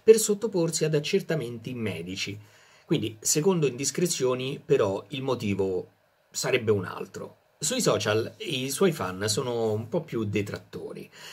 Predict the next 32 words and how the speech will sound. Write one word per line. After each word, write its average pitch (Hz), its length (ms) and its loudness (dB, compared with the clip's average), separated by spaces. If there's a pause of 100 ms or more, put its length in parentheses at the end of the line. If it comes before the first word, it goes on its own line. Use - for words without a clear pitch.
Scrive 98 360 -2
un 95 100 -4
utente 104 440 2
sulla 90 200 -4
pagina 95 420 -6
ufficiale 95 540 -4
social 98 460 2
del 90 180 -6
Grande 104 320 0
Fratello 120 320 -2
vip 202 300 -2
dicendo: 104 520 0 (240)
"È 160 140 0
da 180 100 2
giorni 160 540 2
che - 100 -4
aveva 147 300 2
male 147 320 2
all'apparato 120 560 -4
digerente", - 760 -6 (400)
dando 98 320 -2
quindi 101 300 0
subito 101 420 0
un 92 80 -4
motivo, 92 600 -6
una 95 280 -6
motivazione 90 720 0
a 80 60 -14
questa - 260 -6
uscita. - 440 -8 (400)
E 139 120 0
ancora: 98 360 -4